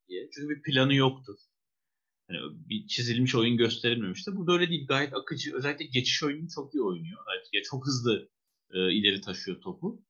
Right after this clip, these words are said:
E, güzel. Yani Szoboszlai iyice şey oldu. Bunu bilmiyorum. Kendi kabul etti mi henüz bilmiyorum ama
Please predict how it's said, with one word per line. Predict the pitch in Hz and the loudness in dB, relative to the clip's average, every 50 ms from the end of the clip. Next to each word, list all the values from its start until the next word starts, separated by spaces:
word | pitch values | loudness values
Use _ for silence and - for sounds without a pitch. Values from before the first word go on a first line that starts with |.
| _ _ _ _ _ _ _ _ _ _ _ _ _ _ _ _ _ _ _ _ _ - | _ _ _ _ _ _ _ _ _ _ _ _ _ _ _ _ _ _ _ _ _ -8
E, | 120 110 110 110 107 104 104 104 104 107 107 110 113 - - - _ _ _ _ | -6 -4 -4 -2 -4 -4 -6 -8 -8 -10 -10 -12 -12 -14 -16 -18 _ _ _ _
güzel. | - 196 202 220 202 196 214 202 | -2 0 4 4 2 2 2 0
Yani | 165 139 131 135 | 0 0 2 2
Szoboszlai | 127 143 151 151 165 160 156 175 175 180 175 | 4 4 4 6 4 4 4 4 4 4 4
iyice | 175 180 160 160 175 175 165 131 131 | 2 0 0 0 0 0 -2 -4 -6
şey | - - - 151 156 156 165 170 - - _ _ _ | -8 -2 0 0 0 0 -2 -6 -16 -20 _ _ _
oldu. | - 120 107 101 110 131 | -4 -4 -2 -2 -2 -2
Bunu | 127 127 127 | 0 2 4
bilmiyorum. | 131 131 127 113 104 - | 4 4 4 4 2 2
Kendi | - 113 107 107 110 | 0 2 2 2 2
kabul | - 117 107 110 110 | 0 0 0 2 2
etti | 113 110 110 - 127 | 2 2 0 -2 -2
mi | 120 | 0
henüz | 104 95 98 95 - 117 | 0 0 0 -2 -6 -6
bilmiyorum | 107 110 101 95 87 87 104 | -2 -2 -2 -2 -2 -6 -6
ama | 131 131 | -8 -8